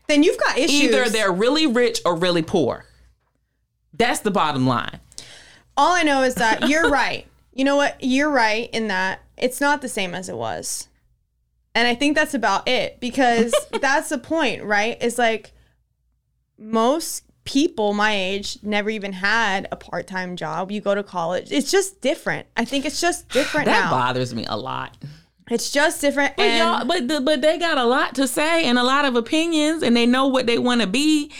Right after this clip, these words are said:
Speaker 2: They wanna be not, uh, they wanna be non-binary. They know about all of that stuff, but you don't know how to conduct yourself.
Speaker 1: You don't know that marry the fifty year,
Speaker 2: <laughs>
Speaker 1: maybe the fifty-year-old man's not the right
Speaker 2: But,
Speaker 1: choice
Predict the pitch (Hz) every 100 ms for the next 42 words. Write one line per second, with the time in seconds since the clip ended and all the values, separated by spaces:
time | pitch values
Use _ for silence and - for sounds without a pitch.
0 | - - 196 233 226 214 214 202 202 220
1 | - 156 185 180 185 196 214 208 202 196
2 | 202 202 202 185 202 277 233 233 240 -
3 | 240 254 311 339 311 277 - 233 302 311
4 | 294 226 - - 160 147 180 - - -
5 | 180 190 226 240 233 285 214 208 277 214
6 | 190 185 208 240 - _ - 208 220 220
7 | 226 202 170 185 277 - 175 156 - 131
8 | 117 117 240 233 262 269 330 262 233 254
9 | 254 214 226 247 320 285 254 240 226 -
10 | 214 214 349 247 285 359 427 330 277 285
11 | 285 285 240 233 220 214 208 240 269 240
12 | 240 240 269 330 330